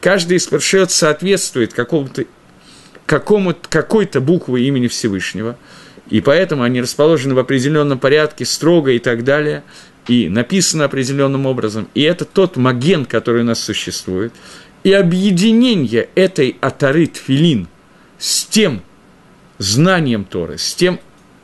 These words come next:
контактом между нами и Биной, и Д-, и Хохмой, о котором щас говорится в этом кусочке Мишли, это является, если изначально первая атара, которая у нас была, первая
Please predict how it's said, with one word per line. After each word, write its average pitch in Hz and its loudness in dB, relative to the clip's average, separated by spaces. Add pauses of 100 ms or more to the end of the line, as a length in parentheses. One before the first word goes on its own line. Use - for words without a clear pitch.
(640)
контактом 98 -2
между 110 -2
нами 123 -2
и 113 -2
Биной, 110 0
и 101 -2
Д-, 104 -4
и 113 0 (160)
Хохмой, 170 -2 (340)
о 104 -2
котором 127 0
щас 123 0
говорится 95 -4
в 98 0
этом 92 -2
кусочке 95 -6
Мишли, 82 -8 (440)
это 226 2
является, 123 0 (760)
если 131 2
изначально 139 0
первая 117 0
атара, 107 0
которая 98 -6
у - -4
нас 95 -6
была, 95 -4
первая 98 -2